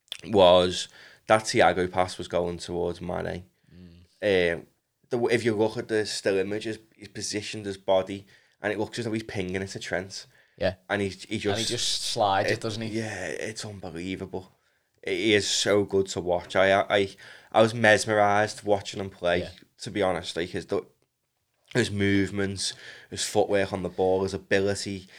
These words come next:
Speaker 1: It's, it's like he's got eyes in the back of his
Speaker 2: Yeah.
Speaker 1: head. He is just
Speaker 2: Even the way he runs is just gorgeous. I just love him.
Speaker 1: Yeah, he
Speaker 2: <laughs>
Speaker 1: just knows how to play football.
Speaker 2: Yeah.
Speaker 1: And he, he's just clever about it. And he's world class. And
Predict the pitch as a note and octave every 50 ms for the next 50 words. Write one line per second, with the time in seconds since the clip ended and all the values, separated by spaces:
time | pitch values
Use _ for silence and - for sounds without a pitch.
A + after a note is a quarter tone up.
0 | - - _ - B2 B2+ - A#2+ A2+ - A#2+ A#2 B2 B2+ A2+ B2 A2+ G#2+ G2 G2
1 | G2 G2+ G#2 G#2 A#2+ - - G#2 G2+ - G#2 F#2 F#2+ F2 F#2 F2+ F2 - F#2 F#2
2 | F#2+ G2 - - - C#3 D3 C#3+ D#3+ D#3+ D3 C#3+ C3 C3 C3 A#2 G2+ F#2+ F#2 F#2
3 | F#2+ A#2+ C3+ - - C3+ - - A2+ G2 F#2+ G2+ G#2 - C#3+ C#3 - - B2 B2
4 | D#3 C#3+ - A#2+ A2 G#2 D3 D#3+ A2+ A2+ A2 A2 A2+ A2+ A2+ - B2 A#2 A2+ B2+
5 | A#2 A2 A2+ A2 A2 G#2+ A2+ G#2 G#2+ G2 G#2+ - - F#2+ F#2 F#2+ - - D#2+ -
6 | - - F2 E2+ E2+ F2 - - E2+ E2+ E2+ - E2 F2 F2 F2 E2 - - _
7 | - F2 F2 - - - - F#2 F#2 E2 - - E2+ - - - - - - -
8 | D#2+ D#2 D#2 D#2 - D2+ D2+ - - D2+ D#2+ E2 - - D#2 D#2 - - - E2
9 | D#2+ D#2+ D#2+ - _ _ _ _ _ _ _ - G#2 F#2+ F#2+ G#2+ G#2+ G#2+ G#2 G#2
10 | - - - F2+ F#2 F#2+ - - - - G#2 F#2+ F#2+ F#2+ -